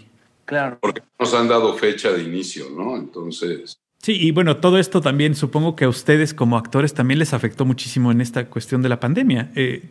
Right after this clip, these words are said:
Speaker 3: t-, ¿algún proyecto en el
Speaker 2: Pero
Speaker 3: que,
Speaker 2: muchísimo.
Speaker 3: en el que te hayas,
Speaker 2: Muchísimo.
Speaker 3: se haya bloqueado o algo así?
Speaker 2: No, muchísimo. Y no nada más por el covid, o sea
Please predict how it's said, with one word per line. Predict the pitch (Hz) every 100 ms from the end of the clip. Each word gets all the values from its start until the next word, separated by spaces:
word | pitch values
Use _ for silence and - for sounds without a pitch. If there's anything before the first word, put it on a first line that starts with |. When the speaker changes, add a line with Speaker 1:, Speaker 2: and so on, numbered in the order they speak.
| -
Speaker 3:
t-, | 139 143
¿algún | 151 147 185
proyecto | 196 185 170 170 170
en | 170
el | 127
Speaker 2:
Pero | 117 110
Speaker 3:
que, | 120 117 117 120 -
Speaker 2:
muchísimo. | 143 120 90
Speaker 3:
en | - 123
el | 123
que | 127
te | 123
hayas, | 147 165
Speaker 2:
Muchísimo. | 110 - -
Speaker 3:
se | - 143
haya | 147
bloqueado | 143 120 135 143 147
o |
algo | 147
así? | 143 165 180 - _ _ _ _ _ _ _ - - - _
Speaker 2:
No, | 160 175
muchísimo. | 123 - 180 175 123 110
Y | 117
no | 156
nada | 180 175
más | 143 143
por | - 160
el | 110
covid, | - 123 113 135 - - _
o | -
sea | - 101 82